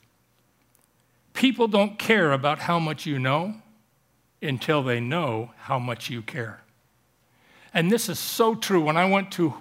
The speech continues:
uh, Japan in two thousand one, I think it was,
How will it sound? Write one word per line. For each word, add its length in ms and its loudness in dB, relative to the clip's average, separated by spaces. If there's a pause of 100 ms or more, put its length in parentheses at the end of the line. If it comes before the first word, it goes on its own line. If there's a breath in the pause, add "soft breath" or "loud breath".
uh, 220 0
Japan 540 0
in 100 0
two 220 -4
thousand 500 0
one, 180 0
I 100 -2
think 260 -6
it 100 -10
was, 400 -12